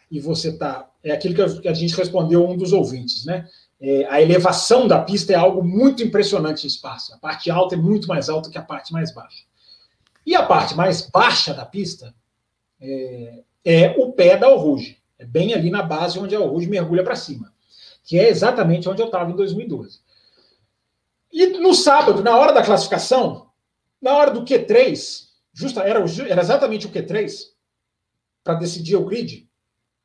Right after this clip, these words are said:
saiu só o ca-, um carro, que era o carro do Button. E foi, passou ali, subiu ao Rouge e foi pra pista. E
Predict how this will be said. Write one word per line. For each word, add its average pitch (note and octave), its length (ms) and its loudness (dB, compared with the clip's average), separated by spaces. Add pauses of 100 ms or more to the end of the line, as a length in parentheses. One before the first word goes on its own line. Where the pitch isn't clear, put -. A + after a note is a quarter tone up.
(160)
saiu B3+ 500 0
só C4+ 240 4
o - 60 -4
ca-, B3 120 -6
um C#4 140 -6
carro, F3 320 -2
que F#3+ 80 -8
era G#3 80 -2
o - 40 -6
carro G3+ 200 -8
do A#3 100 -12
Button. F#3+ 360 -2 (840)
E C4+ 80 -12
foi, A#3+ 260 6
passou A3+ 480 2
ali, G3 340 -4
subiu F3 340 -4
ao A3 100 2
Rouge A#3 240 -6
e C4+ 40 -14
foi C4 140 -4
pra D4 140 -8
pista. - 360 -16 (640)
E C#4 480 -4